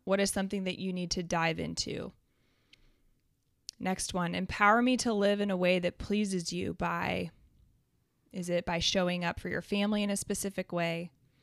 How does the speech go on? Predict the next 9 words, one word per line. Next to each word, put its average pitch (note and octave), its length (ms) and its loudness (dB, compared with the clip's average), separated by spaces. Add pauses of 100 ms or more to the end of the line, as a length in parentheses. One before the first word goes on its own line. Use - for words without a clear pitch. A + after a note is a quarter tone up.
(1600)
Is F3+ 160 -2
it F3 260 2
by E3+ 440 0 (680)
working G3 460 0
diligently F#3 920 0 (300)
at - 180 0
your F#3 100 0
current F#3 360 -2
job, E3 480 2